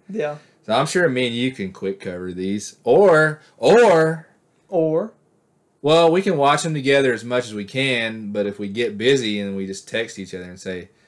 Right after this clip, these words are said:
Speaker 2: "Watch it at the house," and then we come and do thirty minutes on it.
Speaker 1: Well, I don't have Disney Plus.
Speaker 2: Smart, smart.
Speaker 1: <laughs>
Speaker 2: They're only forty mi-,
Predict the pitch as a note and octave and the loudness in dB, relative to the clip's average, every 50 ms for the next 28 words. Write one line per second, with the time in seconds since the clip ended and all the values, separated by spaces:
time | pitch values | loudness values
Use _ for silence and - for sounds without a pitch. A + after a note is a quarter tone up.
0 | _ _ _ G2 G2+ G#2+ G#2+ - - G2+ F#2+ - G2 F#2+ G2 G2 G2 F#2+ F#2+ F#2 | _ _ _ -2 -2 0 0 -2 -4 -6 -8 -8 -6 -2 -2 0 0 0 -2 -4
1 | - - - _ _ _ _ _ F#2 F#2 F#2+ F#2 F#2 F#2 F2+ - - G2+ F#2 F#2 | -8 -16 -20 _ _ _ _ _ -16 -12 -12 -10 -10 -10 -12 -10 -10 -10 -10 -10
2 | F2 F2 F#2 F#2+ F2+ F2 - F#2+ F2+ F2+ F2+ F2 F#2 F#2+ G2 F2+ D#2 - E2 D#2+ | -10 -8 -8 -8 -8 -6 -6 -6 -6 -4 -6 -6 -6 -6 -8 -8 -10 -12 -14 -14
3 | D#2+ D#2+ E2 - _ _ _ _ _ _ _ _ _ _ _ _ _ - E3+ E3+ | -14 -14 -16 -18 _ _ _ _ _ _ _ _ _ _ _ _ _ 0 2 2
4 | E3 D#3+ E3 E3 D#3+ D3+ D3+ D#3 D3+ D3 C#3+ C#3+ C#3+ D3 C#3+ C#3 C#3+ C#3 - C#3+ | 2 2 2 0 -2 0 0 -2 -2 -2 -6 -10 -12 -12 -10 -10 -14 -16 -14 -14
5 | C#3+ C#3+ C#3+ D3 - _ _ _ _ _ _ _ _ _ _ _ _ _ _ _ | -14 -14 -16 -18 -20 _ _ _ _ _ _ _ _ _ _ _ _ _ _ _
6 | _ _ - - - - F2 F2 E2+ E2 D#2+ - _ _ _ _ - - - E2 | _ _ -18 -18 -18 -16 -16 -14 -14 -14 -14 -16 _ _ _ _ -20 -20 -20 -18
7 | E2 E2 E2 _ _ _ - D#3 C#3+ - - - - _ _ _ _ - D3+ D3+ | -18 -18 -20 _ _ _ -12 -10 -10 -12 -18 -20 -20 _ _ _ _ -8 -8 -8
8 | D3+ - _ _ - B2+ C#3 C#3+ D3 D#3 D#3 D#3 C#3+ B2 A#2 - - _ A#2 A2+ | -8 -10 _ _ -6 -2 0 0 2 2 2 2 2 0 -2 -4 -10 _ -6 -4
9 | A2+ G#2+ G#2 G#2 F#2+ G#2 | -4 -2 -2 -4 -6 -6